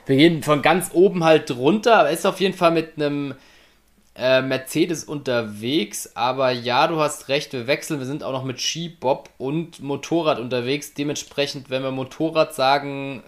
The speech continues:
äh, sage ich mit seinem Geländemotorrad hinterher.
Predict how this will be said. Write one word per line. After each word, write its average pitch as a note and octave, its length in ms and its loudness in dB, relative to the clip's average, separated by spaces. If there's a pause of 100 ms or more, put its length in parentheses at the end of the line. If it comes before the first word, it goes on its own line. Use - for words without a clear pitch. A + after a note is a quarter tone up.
(140)
äh, A#2+ 200 -6
sage B2+ 260 -4
ich - 140 -10
mit A#2+ 120 -10
seinem A#2+ 600 -6
Geländemotorrad A2+ 1040 -2
hinterher. G#2 680 -6